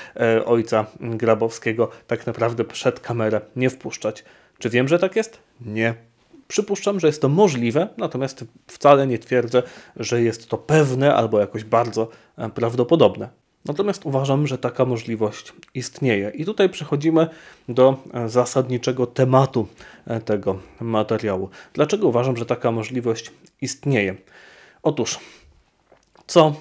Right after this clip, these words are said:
jest dla, e, twórców, e, internetowych szkodliwe? Inaczej. I w jaki sposób media mogą człowieka wypromować, a w jaki sposób mogą mu zaszkodzić? To nie jest oczywiste.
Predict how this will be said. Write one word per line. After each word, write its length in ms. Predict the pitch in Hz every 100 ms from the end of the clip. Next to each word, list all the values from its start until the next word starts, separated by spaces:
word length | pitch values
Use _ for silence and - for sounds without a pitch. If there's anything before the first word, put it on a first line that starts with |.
| - - - 123
jest 360 | 123 123 -
dla, 280 | 123 113 113 113 -
e, 140 | 120
twórców, 760 | 113 - 151 131 - 120 - 139
e, 280 | - 120 123
internetowych 920 | 143 131 127 123 127 113 135 131 - - - - -
szkodliwe? 560 | 113 - 131 147 123 104 - - - -
Inaczej. 400 | 175 156 - - _ _ _ _ _
I 120 | - 139
w 60 |
jaki 240 | 170 185 185
sposób 600 | - 160 165 156 - - _ _ _ - 127 120
media 680 | 117 117 151 156 123 160 180 - _ -
mogą 280 | 123 131 131
człowieka 500 | - 117 117 120 120 - _ _ _ _ _ _ _ _ _ _ -
wypromować, 720 | 113 117 120 123 143 185 - -
a 80 | -
w 20 |
jaki 200 | 143 160
sposób 400 | 156 147 147 143
mogą 220 | 131 127 127
mu 100 | 120
zaszkodzić? 640 | 113 - 117 107 - - _ - _ _ _ _ _ _ _ -
To 100 | -
nie 120 | 151 127
jest 180 | 107
oczywiste. 520 | 104 117 - - -